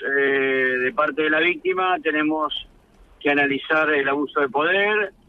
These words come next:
el, el tema de que en el momento exacto en el que se sucedieron los hechos, que está corroborado, las pericias, eh, son, eh, correctas en favor de la víctima, que no hubo ninguna fabulación, ninguna cosa fuera de lugar,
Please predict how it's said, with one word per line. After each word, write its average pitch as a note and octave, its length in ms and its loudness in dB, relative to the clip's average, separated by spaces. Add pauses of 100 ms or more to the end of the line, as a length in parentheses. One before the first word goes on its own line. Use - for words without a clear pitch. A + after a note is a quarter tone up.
(380)
el, C3+ 880 0 (460)
el C#3 240 -2
tema E3 260 0
de D3+ 180 0
que C#3+ 720 0
en C#3+ 80 -2
el D3 140 0
momento E3 540 0
exacto D#3 500 -2
en D3+ 100 0
el D3 80 0
que C3 120 -2
se C#3 100 -12
sucedieron D#3+ 400 -4
los D3 180 -4
hechos, E3 360 0
que - 100 -4
está D3 180 -2
corroborado, C#3 800 0 (600)
las C3+ 140 -2
pericias, D3+ 600 0 (160)
eh, C3 560 0
son, C#3 420 0 (640)
eh, C3+ 220 0
correctas D3+ 600 0
en C#3 80 -2
favor C#3 360 0
de C#3 80 2
la C3+ 100 2
víctima, F#3 720 0
que C#3+ 180 0
no C#3 640 0
hubo D3+ 260 0
ninguna C#3+ 340 -2
fabulación, C3+ 640 0
ninguna C#3 400 0
cosa C#3 320 -4
fuera C#3+ 240 0
de C3+ 60 0
lugar, D3+ 440 0